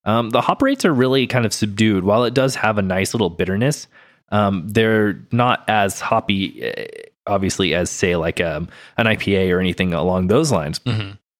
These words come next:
Speaker 1: But there's really no mistaking that the noble German aroma and flavor is there.
Speaker 2: Yeah, definitely. I'm getting, I mean, it is really dry,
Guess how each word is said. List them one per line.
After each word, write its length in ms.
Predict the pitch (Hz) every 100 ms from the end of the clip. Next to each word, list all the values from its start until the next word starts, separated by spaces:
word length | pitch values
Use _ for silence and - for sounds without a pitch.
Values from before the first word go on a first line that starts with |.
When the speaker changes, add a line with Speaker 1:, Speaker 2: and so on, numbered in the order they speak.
| -
Speaker 1:
But 180 | 113 120
there's 240 | 135 120
really 240 | 143 165 147
no 140 | 139
mistaking 540 | 123 - 110 - 110
that 280 | 104 98 -
the 80 | 107
noble 420 | 104 113 107 107
German 540 | 98 101 104 101 98 95
aroma 500 | 95 98 98 95 92
and 140 | - 87
flavor 400 | - 95 87 87
is 200 | - -
there. 340 | 73 - - _ _ _ _ _ _ _ _ _ _
Speaker 2:
Yeah, 200 | - 110
definitely. 520 | 110 123 120 120 120
I'm 120 | 123 170
getting, 320 | 208 160 -
I 60 |
mean, 200 | 127 107 - _ _ _ - _ _ -
it 100 | 165
is 200 | 120 98
really 520 | 104 101 110 107 101
dry, 460 | 90 85 78 -